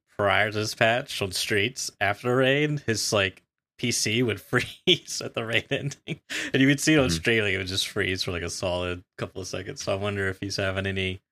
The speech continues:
Speaker 1: new issues now at the beginning of the raid.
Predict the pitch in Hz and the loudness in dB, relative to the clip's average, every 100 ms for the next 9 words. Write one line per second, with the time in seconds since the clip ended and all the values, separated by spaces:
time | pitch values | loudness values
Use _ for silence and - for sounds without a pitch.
0 | _ _ _ - 98 101 101 95 92 98 | _ _ _ -10 -4 0 0 0 -2 -2
1 | 92 90 98 92 92 92 95 113 90 98 | -2 -2 -4 -4 -6 -6 -4 -4 -6 -8
2 | 90 90 98 113 | -10 -8 -8 -12